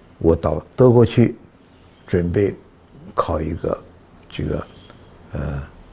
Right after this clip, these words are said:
在德国大学里面考一个这个P H D in Education。嗯，我能够解释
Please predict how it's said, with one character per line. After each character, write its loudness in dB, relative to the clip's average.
在 -2
德 2
国 6
大 4
学 0
里 0
面 -4
考 -2
一 0
个 -10
这 -6
个 -6
P 6
H 0
D 4
in 2
Education。 -2
嗯， -20
我 -10
能 -4
够 -2
解 -4
释 -2